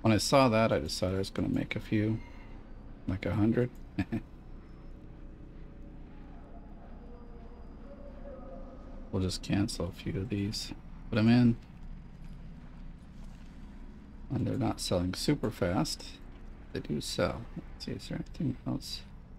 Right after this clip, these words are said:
You can see that, that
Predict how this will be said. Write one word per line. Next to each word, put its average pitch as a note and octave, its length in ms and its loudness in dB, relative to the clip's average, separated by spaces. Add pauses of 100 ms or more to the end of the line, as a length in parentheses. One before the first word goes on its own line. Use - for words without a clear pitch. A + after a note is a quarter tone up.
(640)
You G#2+ 100 4
can F#2 160 2
see - 280 2
that, G2+ 240 0 (2750)
that - 220 0